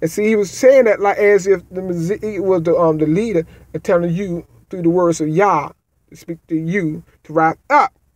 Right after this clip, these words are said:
That was a representation also of the Messiah speaking to the twelve tribes to rise up, come to me. I'ma gather you. Yah said it. See, the sign of Yah, uh, um, the Messiah, the salvation,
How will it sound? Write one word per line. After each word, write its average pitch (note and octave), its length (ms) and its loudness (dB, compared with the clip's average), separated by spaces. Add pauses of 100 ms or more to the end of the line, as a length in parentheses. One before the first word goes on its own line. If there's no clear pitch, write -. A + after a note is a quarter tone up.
(440)
That G#3+ 120 -2
was F#3 180 -2
a E3+ 40 0
representation E3 800 -2
also E3 400 0
of D3+ 100 2
the D#3+ 60 -2
Messiah E3+ 480 -2 (240)
speaking E3+ 720 -4 (360)
to E3+ 280 -4 (200)
the D#3 100 -12
twelve D#3 300 0
tribes E3+ 360 -2
to C#3 80 -2
rise E3 320 -2 (120)
up, A#3+ 240 0 (260)
come F3 220 -8
to F#3 100 -6
me. A3 420 -2 (440)
I'ma F#3 240 -2
gather A#3+ 420 2
you. D#3 120 -8 (200)
Yah F#3 260 -4
said C4 500 4
it. A#2+ 120 -6 (1700)
See, F3 220 -12
the D3+ 140 -6
sign G3+ 440 -2 (100)
of E3+ 100 -6
Yah, G3 340 4 (380)
uh, E3+ 320 2
um, D#3+ 640 0
the E3 60 0
Messiah, F#3+ 500 4
the E3 100 -4
salvation, F#3+ 800 0